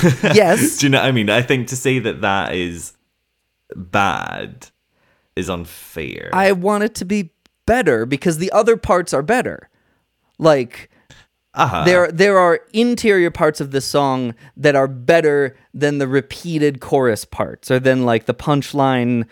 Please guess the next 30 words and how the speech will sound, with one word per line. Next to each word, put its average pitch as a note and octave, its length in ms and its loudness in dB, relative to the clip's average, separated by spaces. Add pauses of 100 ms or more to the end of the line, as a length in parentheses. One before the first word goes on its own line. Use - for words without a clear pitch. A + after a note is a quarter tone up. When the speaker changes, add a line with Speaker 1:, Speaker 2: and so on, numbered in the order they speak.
(140)
Speaker 2:
similar C3+ 440 0
rhyme A#2 440 -2
at A2+ 140 -4
the A#2+ 200 -6
end A#2+ 300 0
of G#2 80 -4
stanzas. G2 800 -10 (420)
And C#3+ 240 0
Speaker 1:
Mm-hmm. B2 680 -6
Speaker 2:
d-, D3 80 -16
flip - 440 -4
that. A2+ 440 -10
Put - 200 0
your G3 160 -2
good E3+ 400 2
work F3+ 300 0
where E3+ 240 2
it C#3 100 0
matters. C#3 880 -6 (380)
Um, A2 520 0 (260)
Speaker 1:
Okay. E2+ 540 -10 (240)
Speaker 2:
you B2 120 0
know, G2+ 280 -6 (280)
it, D#3+ 300 -2
it F3+ 180 2
bugs F3 320 0
me. A#2 140 -2
Speaker 1:
Mm-hmm. E2 160 -8
Speaker 2:
It's D3+ 180 -2
not A3 320 -2